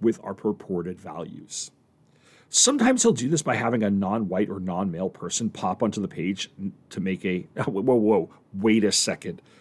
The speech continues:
type of remark or comment when the more mythologized aspects of the American story are presented.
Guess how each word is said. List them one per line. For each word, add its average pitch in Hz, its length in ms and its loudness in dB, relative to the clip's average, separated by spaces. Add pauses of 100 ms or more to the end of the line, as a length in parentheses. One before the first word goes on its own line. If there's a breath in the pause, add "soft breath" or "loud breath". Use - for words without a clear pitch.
(160 soft breath)
type - 260 -2
of 98 240 -4
remark 92 460 -2
or - 40 -14
comment 135 520 -2
when 98 200 -6
the 92 100 -2
more 95 200 0
mythologized 98 960 -2
aspects - 540 -8
of 104 140 -14
the 98 80 -2
American 90 340 -8
story 87 300 -4
are 71 60 -6
presented. - 540 -10